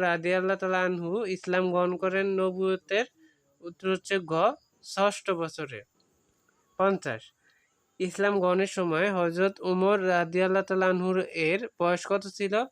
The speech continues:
উত্তর হচ্ছে ঘ, তেত্রিশ। তো আমরা গুরুত্বপূর্ণ এমসিকিউ,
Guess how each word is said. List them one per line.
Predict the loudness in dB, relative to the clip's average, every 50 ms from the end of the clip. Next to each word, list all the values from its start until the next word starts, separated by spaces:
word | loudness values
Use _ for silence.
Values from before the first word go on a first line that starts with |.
| _ -20 -20 -20 _ _ -12
উত্তর | -12 -12 -8 -4 -4 -4
হচ্ছে | -4 -2 0 0 0 0 0 -2 0
ঘ, | 2 4 4 4 2 0 _ _ -2
তেত্রিশ। | -2 -2 -2 -2 -4 -6 -6 -4 -6 -8 -10 -14 -20 _ _ _ -20 _ _ _
তো | -4 -2 0
আমরা | 0 0 0 0 0 0
গুরুত্বপূর্ণ | -2 -2 -2 -4 _ -8 -8 -6 -4 -4 -4 -2 0 0 0 0 0 -4 _ _ _ _ _ -4
এমসিকিউ, | -2 -2 -2 -2 -4 -6 -6 -6 -4 -2 -2